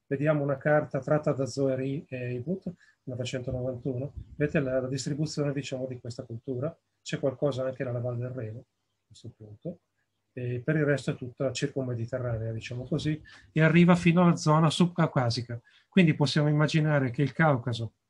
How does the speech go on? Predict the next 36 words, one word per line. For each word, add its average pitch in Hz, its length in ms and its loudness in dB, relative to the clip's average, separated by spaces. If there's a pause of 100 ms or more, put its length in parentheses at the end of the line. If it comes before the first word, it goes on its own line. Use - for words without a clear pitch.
(420)
la, 127 420 -2
la 120 340 -2
zona 160 240 2
sud 147 180 -4
delle 147 220 2
Alpi 120 420 -2 (320)
e 143 140 2
anche 175 260 4
la 151 140 6
zona 151 320 2
sud 175 220 0
dei 139 160 0
Pirenei, 131 600 -2 (180)
eh, 110 360 -8
sud-ovest 131 760 -6
dei 120 80 -6
Pirenei, 120 360 -6
diciamo 113 320 -12
così, 143 340 -4 (380)
siano 156 280 4
state 175 280 4
zone 143 300 4
rifugio 135 560 -2 (180)
durante 143 320 0
l'ultima 135 300 0
glaciazione, 117 640 -2 (460)
eh, 113 160 -6
in 120 80 -4
cui 151 120 0
la 139 100 4
vite 135 240 0
si 113 80 -6
è - 20 -10
salvata, 139 520 0
e 139 60 0
quindi 139 340 0